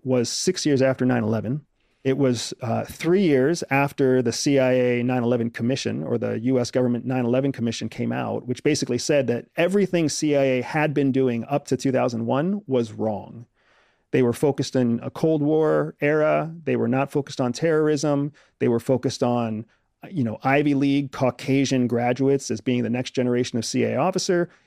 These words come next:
instead of diversifying for a diversified world. So without a doubt, they were looking for different people. They were looking for young people, colored people,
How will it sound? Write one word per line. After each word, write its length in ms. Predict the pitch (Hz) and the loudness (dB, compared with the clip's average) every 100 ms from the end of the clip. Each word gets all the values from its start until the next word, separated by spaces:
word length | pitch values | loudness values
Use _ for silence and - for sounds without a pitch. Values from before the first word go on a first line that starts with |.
| - | -6
instead 300 | 123 - 131 | -4 2 2
of 100 | 123 | 2
diversifying 880 | 123 131 170 165 127 110 107 110 110 | 2 2 0 -2 -4 -6 -8 -14 -18
for 420 | _ - 123 120 | _ 0 2 2
a 120 | - 127 | 0 -2
diversified 640 | 120 117 120 120 113 110 | 0 2 0 -2 -6 -6
world. 480 | 110 220 - - - _ - - _ | -2 -2 -2 -6 -16 _ -20 -20 _
So 340 | - 120 113 | 0 2 2
without 400 | 110 110 139 202 | 2 0 2 2
a 60 | 127 | 2
doubt, 500 | 127 147 120 107 - _ | 2 2 2 0 -4 _
they 140 | - 127 | 0 2
were 160 | 117 | 4
looking 320 | 127 156 123 | 2 2 0
for 560 | 120 - 113 107 104 104 _ _ _ _ _ _ _ _ _ _ _ - 131 | -2 0 0 0 -2 -8 _ _ _ _ _ _ _ _ _ _ _ -14 -10
different 400 | 113 143 135 113 | -2 0 0 -2
people. 320 | 127 151 101 95 | 0 -2 -2 -6
They 80 | |
were 80 | 117 | -2
looking 200 | 131 131 | 0 0
for 200 | 120 117 | -2 -2
young 360 | 113 127 135 139 | 0 2 2 0
people, 440 | - 131 127 123 | 0 -2 0 -2
colored 500 | 123 - 143 139 135 | -2 0 2 2 0
people, 580 | - 131 123 120 117 120 | -2 -2 0 0 0 -2